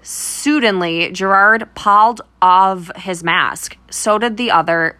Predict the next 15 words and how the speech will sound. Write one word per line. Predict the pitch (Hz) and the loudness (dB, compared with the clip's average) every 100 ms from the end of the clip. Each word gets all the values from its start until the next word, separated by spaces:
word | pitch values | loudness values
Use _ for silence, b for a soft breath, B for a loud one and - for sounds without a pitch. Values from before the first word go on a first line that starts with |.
| _ | _
members. | 185 180 180 202 151 90 - - - _ - | -8 -2 -2 -2 -6 -8 -12 -14 -16 _ -2
I | 190 | 0
gasped. | 196 285 127 - - - | 2 2 2 -4 -14 -6
It | 208 208 | -2 0
wasn't | 269 285 | 0 0
Gerard | 220 196 180 | 0 2 2
at | 185 | 4
all. | 202 208 127 b b b | 4 4 2 b b b
It | 214 | -6
was | 196 | -4
an | 208 | 0
ugly, | 220 233 285 | 0 0 -4
<laughs> | |
preppy | - 285 277 349 | -2 -2 0 0
man | 240 165 175 | 2 0 -2